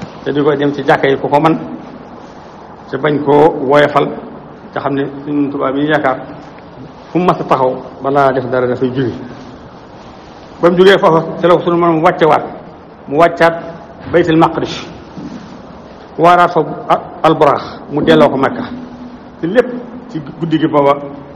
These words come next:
dara yënguwut. Daa mel ne xef a xet. Wax nañ ne bi Yonent bi sallallahu alayhi wa sallam lal bi mu tëddoon, bi mu delsee, tàngoor wi lal bi ba tey seddagut. Nga xam ne suñu Borom moo am kattan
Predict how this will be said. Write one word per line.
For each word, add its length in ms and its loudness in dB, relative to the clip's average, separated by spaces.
dara 160 4
yënguwut. 300 0
Daa 140 4
mel 160 4
ne 220 0
xef 160 0
a 80 2
xet. 140 -6
Wax 180 0
nañ 160 2
ne 100 2
bi 80 0
Yonent 180 2
bi 40 -6
sallallahu 300 2
alayhi 180 2
wa 40 2
sallam 0 -
lal 120 4
bi 80 4
mu 80 0
tëddoon, 320 2
bi 120 4
mu 80 -2
delsee, 500 4
tàngoor 340 4
wi 100 2
lal 160 4
bi 80 -6
ba 80 -2
tey 140 4
seddagut. 400 -2
Nga 80 -14
xam 120 -6
ne 60 -4
suñu 160 -6
Borom 220 0
moo 100 0
am 140 -4
kattan 260 -2